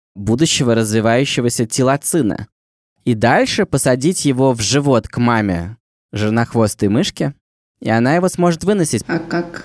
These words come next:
Speaker 1: Как посадить в живот?
Speaker 2: Нет, она же очень маленькая, телоцин большой. Как она его родит, если маленький телоцин размером с, с мышь?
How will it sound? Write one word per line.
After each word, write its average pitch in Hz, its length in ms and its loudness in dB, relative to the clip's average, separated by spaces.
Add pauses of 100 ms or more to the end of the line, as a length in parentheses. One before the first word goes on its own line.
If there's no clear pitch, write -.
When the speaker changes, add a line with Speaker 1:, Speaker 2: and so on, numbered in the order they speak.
Speaker 1:
Как 131 220 -2
посадить 123 360 0
в 117 40 -6
живот? 151 320 2 (160)
Speaker 2:
Нет, 151 380 0 (500)
она 156 240 2
же 156 140 0
очень 156 320 2
маленькая, 143 460 2
телоцин 143 640 0
большой. 147 640 0 (520)
Как - 440 -4
она 143 580 -4
его 127 220 -4
родит, 147 320 -2
если 135 340 -6 (400)
маленький 143 400 0
телоцин 151 640 2
размером 160 440 4
с, - 140 -8 (220)
с - 260 -12
мышь? 160 360 0